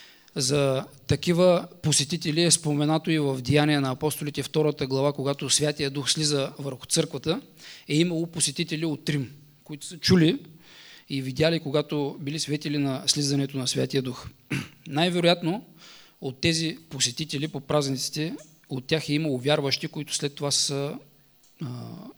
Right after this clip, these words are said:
създали и църквата в Рим. <clears throat> В това послание апостол Павел се обръща и към езичниците, и към юдеите.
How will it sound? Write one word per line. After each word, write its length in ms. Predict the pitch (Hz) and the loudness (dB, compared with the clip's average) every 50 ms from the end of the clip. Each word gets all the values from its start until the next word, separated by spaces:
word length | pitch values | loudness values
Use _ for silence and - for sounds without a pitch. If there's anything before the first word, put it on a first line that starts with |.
| _ | _
създали 440 | - - 151 165 131 143 139 139 131 | -2 -2 -2 -2 -4 -4 -2 -2 -2
и 40 | 123 | -2
църквата 520 | - - 151 - - - 120 - 139 147 - - - - _ _ _ _ - - - - - - - - - - - - - - - - - - - - _ _ _ _ _ _ _ _ - | 0 -2 -2 -2 -4 -8 -6 -6 -6 -6 -6 -10 -20 -20 _ _ _ _ -20 -20 -20 -20 -20 -18 -18 -18 -18 -20 -20 -20 -20 -20 -20 -20 -20 -20 -20 -20 _ _ _ _ _ _ _ _ -6
в 160 | 165 123 - - | -6 -6 -2 0
Рим. 240 | 127 127 120 117 - - - - - _ - | 0 0 0 -2 -6 -10 -18 -20 -20 _ -6
<clears throat> 760 | - 170 - - - - - - _ _ - _ _ - - | -4 -4 -4 -4 -10 -18 -20 -20 _ _ -20 _ _ -12 -10
В 160 | 123 110 123 117 | -6 -6 -6 -2
това 200 | - 175 196 190 | 2 2 2 2
послание 480 | - - 226 190 190 180 160 170 190 190 - - - - - | 2 4 4 4 6 6 4 2 0 -4 -8 -16 -20 -20 -12
апостол 440 | - 135 - - 175 170 - - 147 | -12 -10 -6 -4 -4 -4 -2 -4 -4
Павел 340 | - - 160 160 156 165 170 | 0 4 4 4 4 4 0
се 120 | 165 175 | 0 -2
обръща 600 | 151 139 135 139 170 165 - - 165 170 190 233 - - - - - - - - - - | -2 -4 -2 -2 -2 -2 -2 -2 -4 -4 -4 -6 -10 -14 -16 -16 -16 -18 -18 -14 -2 0
и 100 | 156 170 | 2 4
към 220 | - 196 185 165 | 6 6 6 6
езичниците, 720 | 147 139 143 185 - - - 170 143 - - - - 175 | 6 6 4 4 2 2 0 0 0 0 -4 -4 -2 -4
и 80 | 175 165 | -4 0
към 200 | - 170 165 151 | 0 0 0 0
юдеите. 480 | 139 135 147 156 143 127 - - - | -2 0 0 0 0 0 -2 -8 -10